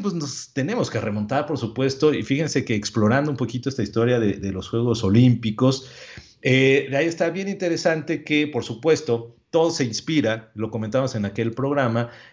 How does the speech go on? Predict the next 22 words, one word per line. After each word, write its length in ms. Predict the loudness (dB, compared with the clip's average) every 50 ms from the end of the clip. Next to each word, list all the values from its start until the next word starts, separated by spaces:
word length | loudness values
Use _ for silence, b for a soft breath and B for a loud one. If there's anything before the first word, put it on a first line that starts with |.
| B
en 160 | 2 4 4 4
los 120 | 4 2
Juegos 240 | 2 2 4 4 4
Olímpicos 500 | 2 2 2 2 0 0 2 2 4 4
de 80 | 4
la 80 | 4 4
antigüedad, 600 | 2 2 0 0 0 0 -2 -4 -6 -8 -10 -10
¿no? 280 | -6 -2 0 0 2 2
En, 260 | 0 0 -2 -4 -2 -2
organizados 640 | 0 2 4 4 4 4 2 2 4 4 4 4 2
por 140 | 0 0 0
la 60 | 0
antigua 360 | 0 0 2 2 2 2 2
Grecia 640 | 2 2 2 2 2 0 0 -2 -2 -2 -4 B B B B B B B _
como 240 | -2 0 2 2 2
la 100 | 2 0
sede 560 | 0 0 2 2 2 4 2 0 -2 -4 -4 0
en 240 | 2 2 4 4 2
la 120 | 0 -2
ciudad 420 | -4 -4 -6 -6 -4 -4 -6 -4 -2
de 120 | -2 0
Olimpia. 600 | 2 4 2 2 2 0 -2 -2 -2 -4 b